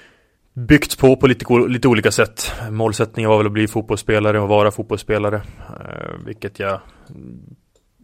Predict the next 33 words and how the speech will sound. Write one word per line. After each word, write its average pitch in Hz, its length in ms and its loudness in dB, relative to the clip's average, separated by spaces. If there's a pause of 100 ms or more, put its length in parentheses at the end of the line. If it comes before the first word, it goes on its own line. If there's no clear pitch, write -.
jobbade 107 520 2
rätt 104 140 0
så - 120 -8
hårt 107 180 0
för 101 180 -6
tills 104 360 -12
den 101 160 -10
dagen 98 280 -6
jag 98 200 -12
blev 104 280 -12 (140)
skadad 104 460 0
och 101 60 -6
inte 101 180 -12
längre 98 240 -10
kunde 107 300 -4
spela 101 300 -8
längre. - 280 -14 (200)
Eh, - 260 -16
så - 120 -10
att, - 220 -12
eh, 110 60 -10 (680)
det, 117 260 6
det 113 160 -6
har 110 120 -2
nog 107 80 -2
legat 104 300 -2
naturligt 104 560 -8
både, 98 280 -8
både 104 220 -8
för 107 100 -14
mig 101 200 -8
och 101 60 -10
min, 101 240 -14